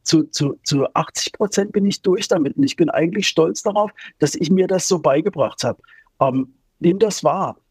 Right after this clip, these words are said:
Dann kann ich doch als Lehrkraft eine ganz andere Beziehung auch leben und bin nicht gezwungen, ihm zu sagen, "Hey, da und da sind aber noch Defizite, diese zwanzig Prozent, die fehlen noch, ja." Das weiß der Schüler von allein, dass die noch fehlen.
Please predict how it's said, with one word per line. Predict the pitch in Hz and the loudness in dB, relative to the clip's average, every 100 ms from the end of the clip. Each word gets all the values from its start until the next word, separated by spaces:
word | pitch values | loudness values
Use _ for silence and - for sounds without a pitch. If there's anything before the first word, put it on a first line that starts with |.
| - | -4
Dann | 139 | -4
kann | - 147 | 0 0
ich | 208 | 0
doch | 190 | 0
als | 147 - | 0 0
Lehrkraft | - 135 - 104 - | -4 -4 -2 -6 -2
eine | 156 | 0
ganz | - 151 - | 0 -2 -2
andere | 165 175 165 | -2 0 0
Beziehung | 165 151 - 180 175 | 0 -2 -2 0 2
auch | 131 - | 0 2
leben | 147 143 151 127 123 - _ _ _ _ _ | 0 0 -2 -2 -4 -6 _ _ _ _ _
und | 180 180 196 _ _ _ _ _ _ - | 0 0 -6 _ _ _ _ _ _ 2
bin | 160 | 2
nicht | 165 - | 2 -4
gezwungen, | - - - 170 208 | -4 -4 0 0 0
ihm | 220 190 165 | 0 0 0
zu | 175 | 0
sagen, | 151 147 143 | 2 2 0
"Hey, | 143 139 - - - | -2 -4 -14 -14 -4
da | - | 0
und | 156 160 | 2 2
da | 156 | 2
sind | 170 | 2
aber | 139 151 | 0 0
noch | 147 | -2
Defizite, | - 147 147 - 131 143 | 0 0 0 -2 -2 -2
diese | 143 139 156 | -6 -2 -2
zwanzig | - 135 - - - | 0 -2 -2 -8 -6
Prozent, | - 151 160 156 156 | -2 0 2 0 -2
die | - | -4
fehlen | 156 160 180 135 | 0 2 0 -2
noch, | 123 - | -6 -4
ja." | 131 147 - - - - | -4 -4 -6 -18 -10 -4
Das | 127 | 0
weiß | 120 120 | 0 0
der | - | 0
Schüler | 131 160 143 | -2 -2 -2
von | - 123 | -4 -4
allein, | 104 113 151 | -2 0 0
dass | - | 0
die | - 139 | -2 -2
noch | 139 | -2
fehlen. | - 131 139 120 | -4 -4 -4 -6